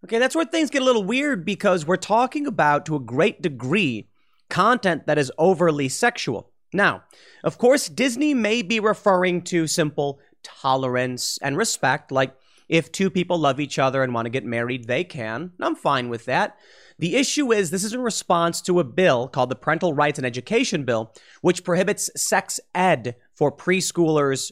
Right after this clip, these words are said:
to third graders, specifically issues relating to gender identity and orientation, which includes traditional marriage. Tr-, it includes heterosexual coupling and all of that stuff.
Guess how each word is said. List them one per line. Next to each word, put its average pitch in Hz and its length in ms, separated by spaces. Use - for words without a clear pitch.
to 135 300
third 214 420
graders, 113 400
specifically 196 800
issues 175 400
relating 156 320
to 147 100
gender 135 340
identity 160 400
and 131 120
orientation, 147 720
which 170 160
includes 208 760
traditional 127 560
marriage. 220 680
Tr-, 202 140
it 185 220
includes 226 1000
heterosexual 208 880
coupling 202 460
and 190 80
all 208 240
of 165 140
that 120 160
stuff. 101 360